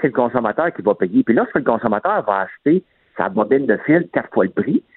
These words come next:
mais il va dire, « Attends un peu. » Là, qu'est-ce qui va arriver ? Il y a une entreprise du Bangladesh qui va dire, « Moi, je vais t'en vendre du, euh, un fil pas cher. » Donc, qu'est-ce qu'il va faire, Trump ? Il va aller attaquer le Bangladesh. Ça, c'est comme jouer à la marmotte, le jeu de la mondialisation. C'est soit tu fermes tes frontières complètement,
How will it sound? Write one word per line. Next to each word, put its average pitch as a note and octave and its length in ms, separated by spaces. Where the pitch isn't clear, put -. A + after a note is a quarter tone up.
mais G#2+ 80
il G#2+ 60
va G2+ 100
dire, « G#2 140
Attends A#2 140
un A2+ 60
peu. » F3 300
Là, C3 120
qu'est-ce B2+ 440
qui B2 80
va G#2 120
arriver ? A2 240
Il A#3 60
y G3 40
a D#3+ 40
une D3 60
entreprise C#3 440
du A#2 60
Bangladesh A#2+ 480
qui - 80
va A#2 80
dire, « C3 140
Moi, A#3 120
je - 40
vais C#3 120
t'en A#2 160
vendre C#3+ 380
du, G#2+ 320
euh, G2 360
un G#2 140
fil B2+ 200
pas G2 140
cher. » G#2 200
Donc, G#2 140
qu'est-ce - 140
qu'il B2+ 120
va A#2+ 60
faire, E3+ 220
Trump ? F#3+ 200
Il F#3 80
va A2 100
aller A2 100
attaquer A#2 300
le B2 60
Bangladesh. A2+ 480
Ça, A#3 120
c'est E3+ 80
comme C#3+ 200
jouer D#3+ 160
à E3 40
la A2 120
marmotte, A2+ 420
le F#2 160
jeu G#2 80
de G2+ 60
la F#2+ 80
mondialisation. F2+ 720
C'est F#3 100
soit E3+ 120
tu F3 100
fermes C3 140
tes G#2+ 100
frontières G2 420
complètement, G#2+ 520